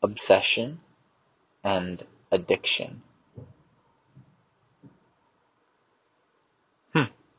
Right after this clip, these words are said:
Different connotations, that's for sure. But what is actually the difference between, between those things in your life?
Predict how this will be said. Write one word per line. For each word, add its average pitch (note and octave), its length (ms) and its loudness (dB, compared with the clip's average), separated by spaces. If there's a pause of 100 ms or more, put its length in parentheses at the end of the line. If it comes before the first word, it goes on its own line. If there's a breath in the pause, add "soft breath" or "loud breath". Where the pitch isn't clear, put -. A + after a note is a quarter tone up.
(1800)
Different A#2+ 280 10
connotations, A2 760 6
that's A2 200 6
for F#2+ 120 -4
sure. - 380 0 (3750)
But G#2 100 10
what B2 240 12
is A#2 120 8
actually A2 380 12
the F#2 80 4
difference G2 680 0 (140)
between, G2 920 -6 (800)
between A2 460 2
those G2 280 8
things G#2 440 2
in - 100 -8
your - 140 -2
life? - 280 0